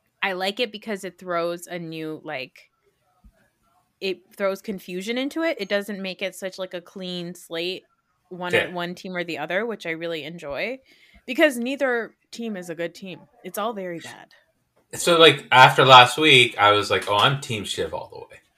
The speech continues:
Speaker 2: You know what I
Speaker 1: Yeah.
Speaker 2: mean?
Speaker 1: I'm
Speaker 2: Now,
Speaker 1: still
Speaker 2: I'm like
Speaker 1: technically Team Shiv, by the way.
Speaker 2: And now I'm like, "Am I Team Kendall?"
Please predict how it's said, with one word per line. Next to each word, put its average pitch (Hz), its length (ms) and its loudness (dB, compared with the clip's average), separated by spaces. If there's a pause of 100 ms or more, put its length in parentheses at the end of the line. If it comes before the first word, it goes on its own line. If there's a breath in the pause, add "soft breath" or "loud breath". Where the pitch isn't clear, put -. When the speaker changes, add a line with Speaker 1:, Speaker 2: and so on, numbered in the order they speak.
(220)
Speaker 2:
You 92 100 -8
know 92 100 -2
what 95 60 0
I 98 40 -2
Speaker 1:
Yeah. 104 180 -4
Speaker 2:
mean? 107 100 -18 (760)
Speaker 1:
I'm 370 120 2
Speaker 2:
Now, 139 220 10
Speaker 1:
still - 200 6
Speaker 2:
I'm - 60 4
like - 160 2
Speaker 1:
technically 302 220 -6
Team 226 280 -6
Shiv, 180 300 -10
by 147 160 -12
the - 80 -20
way. 87 300 -20 (600)
Speaker 2:
And 151 220 -14 (140)
now 156 360 8
I'm - 80 4
like, 135 200 2
"Am 113 100 0
I 165 80 4
Team 175 240 -4
Kendall?" 139 480 -2